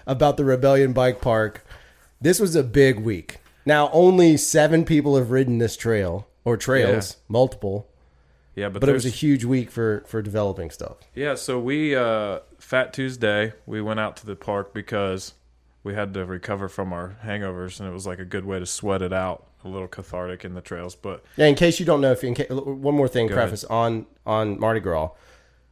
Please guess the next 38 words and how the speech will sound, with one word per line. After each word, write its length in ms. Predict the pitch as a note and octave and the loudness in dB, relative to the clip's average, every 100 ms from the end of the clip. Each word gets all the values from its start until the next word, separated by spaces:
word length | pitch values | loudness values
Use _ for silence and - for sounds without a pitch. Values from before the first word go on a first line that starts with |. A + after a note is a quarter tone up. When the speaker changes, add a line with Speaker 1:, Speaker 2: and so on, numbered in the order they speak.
| _ _ _ _ | _ _ _ _
Speaker 1:
Mobile's 580 | B2+ D3+ D#3 D#3 D#3 A2+ | 6 6 8 8 6 4
Mardi 220 | A#2+ G#2 | 0 0
Gras, 300 | G2 G2 F#2 | 0 2 2
like, 200 | F#2 G2+ | 2 0
our 200 | G2 C3+ | 2 0
primary 420 | - C3+ C3 A#2+ | 2 0 4 2
day 140 | A2+ G#2+ | 2 -2
for 100 | A2+ | 0
Mardi 220 | G#2+ G2+ | 0 0
Gras 140 | G2+ G2 | -2 -4
is 80 | |
actually 320 | G#2 G2+ G2+ F2+ | -4 -4 -6 -6
Sunday 600 | - - G#2 F#2+ E2+ D#2+ | -4 -2 -2 -2 -4 -6
before 360 | F2 - A2 | -10 -4 -4
Fat 240 | - E2+ - | -2 -6 -4
Speaker 2:
Joe 120 | G2+ | -6
Speaker 1:
Tuesday. 160 | F#2 F#2 | -4 -4
It's 80 | G2 | -2
Speaker 2:
Cain. 40 | |
Speaker 1:
called 180 | G#2 G2 | -4 -2
Joe 180 | G#2+ G#2 | -2 -2
Cain 340 | - A2+ G#2 | 0 -2 -2
Day. 300 | F2+ D2 C#2+ | -4 -6 -8
Speaker 2:
Oh, 40 | E2 | -10
man. 80 | E2 D#2+ - | -20 -18 -6
Speaker 1:
And 200 | A2 G#2 | -4 0
so 240 | B2 A2+ | 2 2
in 80 | G#2+ | 2
case, 280 | E3+ D#3+ D3+ | 4 2 0
uh, 100 | C3+ | -4
uh, 120 | B2 C3 | -4 0
most 300 | C#3+ F#3 F3 | 6 6 6
of 60 | |
you 100 | D3 | 2
know 180 | C3+ A#2+ | 4 4
this, 160 | F2+ D#2 | 0 -4
but 220 | - G2 | -4 0
those 300 | B2+ C#3 C3+ | 2 2 -2